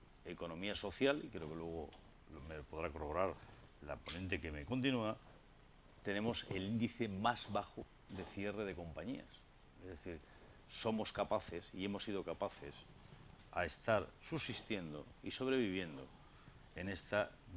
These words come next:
dura crisis. Y lo somos porque, eh, hacemos las cosas diferentes, porque se buscan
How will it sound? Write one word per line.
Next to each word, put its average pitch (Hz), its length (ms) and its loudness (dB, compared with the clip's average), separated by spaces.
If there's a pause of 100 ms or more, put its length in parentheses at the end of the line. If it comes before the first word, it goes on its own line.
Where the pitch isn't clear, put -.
dura 104 300 2 (140)
crisis. 90 440 -2 (220)
Y 92 60 -6
lo 92 100 -4
somos 117 460 4
porque, 110 420 2 (680)
eh, 87 340 -2
hacemos 101 400 2
las 80 140 -2
cosas 113 320 -2
diferentes, 90 580 0 (380)
porque 78 240 -6
se - 120 -4
buscan 95 460 -2